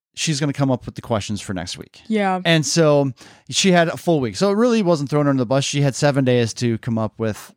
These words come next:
Speaker 1: all the questions and stuff like that. And she has a good five, six, seven. We're not gonna get through 'em all, but
Speaker 2: Oh,
Speaker 1: what
Speaker 2: yeah, that's not even all the questions,
Speaker 1: but,
Speaker 2: by the way.
Speaker 1: and that's fine. We can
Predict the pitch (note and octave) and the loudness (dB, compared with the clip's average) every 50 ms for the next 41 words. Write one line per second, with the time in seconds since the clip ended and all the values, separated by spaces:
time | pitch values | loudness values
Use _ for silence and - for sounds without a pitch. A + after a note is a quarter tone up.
0 | _ - G#2+ G#2+ G#2+ G#2 - - A2 G2 F#2+ - G2 E2+ E2+ F2 - - G2+ F2+ | _ -6 -6 -6 -6 -6 -6 -6 -6 -6 -6 -8 -12 -14 -14 -12 -10 -10 -8 -8
1 | G2 G2 F#2+ - G#2+ G#2 G2+ F#2+ - - - - - - - - D#3 D3 C#3+ C#3 | -8 -8 -8 -6 -6 -4 -4 -6 -8 -12 -20 -20 -20 -12 -4 0 2 4 4 4
2 | C3+ C3+ D3 C#3+ - _ - - - G3 G3+ E3+ E3+ F3 F3+ F3 D3+ E3+ C#3+ C#3 | 2 2 0 -4 -10 _ -12 -8 -4 -2 0 2 2 2 2 2 0 -2 0 2
3 | F3 F#3 F3 C#3+ - - D3+ D#3 D#3 C3 - - D#3+ D#3+ - - D#3+ D3 C#3+ D3 | 2 2 2 0 0 2 2 2 2 0 -2 -4 -4 -4 -4 -2 -2 0 0 0
4 | D3+ D#3+ E3 D#3 - D3+ C#3 C3 B2 - C#3+ D3+ D3 C3 A#2+ A#2 A2+ A#2+ A#2 A2 | 2 2 0 0 0 0 -2 -2 -4 -4 -4 -4 -2 -2 -2 -2 -2 -2 -4 -4
5 | - - - - - A#3+ A#3 A3 G#3 F#3+ F#3 G3+ G#3+ G#3+ - A3+ G#3 G3+ G3 F3+ | -6 -10 -8 -2 0 2 4 4 4 2 2 0 0 -2 -2 -2 0 0 0 -2
6 | F#3 F3 F3 D#3+ D3 C#3 C3+ C#3+ C#3 - _ _ - - - F3+ D#3+ C#3+ B2+ C#3 | -2 -4 -4 -4 -6 -8 -10 -12 -14 -16 _ _ -10 -8 -6 -4 -4 -4 -6 -8
7 | F#3+ G#3+ F3+ G#3 F3 D3+ C3 G2+ A2 - - - - - - A3 G#3+ A#3 A3+ - | -4 0 0 0 0 -2 -6 -8 -8 -10 -12 -14 -10 -6 -2 0 2 2 2 2
8 | - C4+ - D3 C#3+ C#3+ D3 F3 - F3 D3 D3 C3 | 2 2 4 4 2 2 0 0 -2 -4 -4 -6 -8